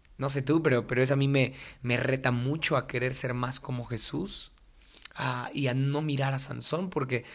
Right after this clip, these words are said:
eh, Sansón se queda en una mentalidad muy, muy mediocre, muy, muy cómoda de ser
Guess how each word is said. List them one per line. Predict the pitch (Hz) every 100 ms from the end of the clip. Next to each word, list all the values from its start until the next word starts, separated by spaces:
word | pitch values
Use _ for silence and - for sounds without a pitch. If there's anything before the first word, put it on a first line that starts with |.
| - - -
eh, | - 127 - -
Sansón | 131 127 - 147
se | 139 135
queda | 135
en | 135
una | 139 135
mentalidad | 127 127 120 120 117
muy, | 120 123 120 - - - - 127
muy | 131 135
mediocre, | 123 113 120 135 - 156
muy, | 120 123 127 123 - _
muy | 127 131 131
cómoda | - 131 160 147 113 110
de | 104
ser | - 110 92